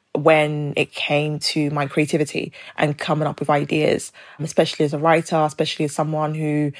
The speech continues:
is looking into the world and, and trying to write about it or, or come up with ideas around it. So the pandemic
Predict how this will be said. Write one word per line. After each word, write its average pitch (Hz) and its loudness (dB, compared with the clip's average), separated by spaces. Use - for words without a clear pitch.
is 147 0
looking 160 2
into 151 -4
the 160 4
world 151 6
and, 143 -2
and 147 -2
trying 151 2
to 147 2
write 160 4
about 143 -2
it 131 0
or, 143 0
or 147 2
come 147 -4
up 147 0
with 156 -2
ideas 151 4
around 151 0
it. - 0
So 160 4
the 170 6
pandemic 160 0